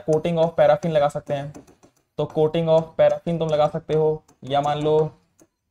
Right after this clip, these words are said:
ठीक है, coating of paraffin लगा सकते हैं, या क्या लगा सकते हैं सर हम लोग, या हम लोग क्या नाम है, क्या बोला था, लिंसीड ऑयल, हाँ, अलसी का तेल लगा सकते हैं। दो तीन कोट लगाने पड़ते हैं लेकिन, और या कोई लाइट पेंट यूज़ कर सकते हैं, ठीक है। लेकिन अगर तुमको यार obviously उसकी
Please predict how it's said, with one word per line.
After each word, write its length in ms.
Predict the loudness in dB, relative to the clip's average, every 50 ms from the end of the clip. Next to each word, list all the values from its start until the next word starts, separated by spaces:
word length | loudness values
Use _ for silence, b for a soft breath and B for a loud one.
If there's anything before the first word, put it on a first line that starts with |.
| _ _ _ _ _ _ _ _ _ _ _ _ _ _ _ _ _ _ -2
ठीक 100 | -2 -2
है, 100 | 0 0
coating 300 | -2 -2 -2 -2 -2 -2
of 80 | 0 2
paraffin 280 | 0 0 0 -2 -2
लगा 200 | -2 0 2 2
सकते 260 | 0 -2 -6 -4 -2
हैं, 80 | -2 -2
या 200 | 2 4 4 6
क्या 120 | 6 6
लगा 160 | 6 6 4 4
सकते 220 | 2 0 0 0
हैं 40 | 2
सर 80 | 4 2
हम 100 | 4 4
लोग, 260 | 4 2 2 0 -6 _ _ _ _ _ _ _ _ 0
या 180 | 4 6 6
हम 140 | 6 4 4 4
लोग 340 | 4 6 6 4 4 2
क्या 100 | 0 2
नाम 220 | 2 2 2 2 2
है, 180 | 0 0 -2 -2 -6 -10 _ _ _ _ _ _ _ _ 2
क्या 100 | 2 2
बोला 140 | 4 2
था, 40 | 2 0
लिंसीड 340 | 0 -2 -2 -2 0 2
ऑयल, 120 | 2 2 2
हाँ, 200 | 0 -2 -4 -2 -2
अलसी 300 | -2 -2 -2 -4 -2 -2
का 80 | 0 0
तेल 160 | 0 -2 0
लगा 160 | 0 0 0
सकते 240 | 0 -4 -6 -6 -4
हैं। 220 | -4 -4 -6 -8 -12 _ _ _ _ _ _ _ _ _ _ 0
दो 120 | 0 0
तीन 200 | 2 0 -2 0
कोट 160 | 0 0 0
लगाने 260 | 2 0 0 0 0 0
पड़ते 200 | 0 0 0 0
हैं 60 | -2
लेकिन, 240 | -2 -2 -4 -4 -2
और 120 | 0 0
या 100 | 0 0 0
कोई 220 | -2 -2 -2 -2 -2 -4 -8 -12 _ _ 0
लाइट 320 | 0 2 2 0 -2 -4
पेंट 180 | -6 -6 -4 -6
यूज़ 160 | -6 -6 -6
कर 100 | -8 -8
सकते 240 | -8 -10 -12 -10 -8
हैं, 80 | -6
ठीक 120 | -4 -4 -2
है। 140 | -4 -4 -6 -12 _ _ _ _ _ _ -4
लेकिन 260 | -2 -2 0 0 0
अगर 180 | 0 0 0 0
तुमको 260 | -2 -2 -2 0 2
यार 120 | 2 4 4
obviously 400 | 4 2 0 -2 -4 -4 -4 -4
उसकी 380 | -6 -6 -6 -8 -6 -6 -6